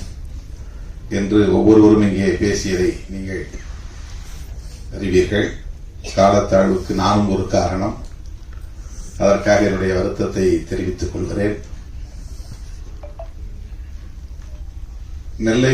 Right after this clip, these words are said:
பாய்ஸ் என்கிற இந்த திரைப்படத்தின் பாடல் வெளியீட்டு விழா,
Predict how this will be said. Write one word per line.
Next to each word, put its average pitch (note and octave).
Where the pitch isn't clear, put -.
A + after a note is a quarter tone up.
பாய்ஸ் A#2
என்கிற G#2+
இந்த G2+
திரைப்படத்தின் G#2
பாடல் G#2
வெளியீட்டு G2
விழா, F#2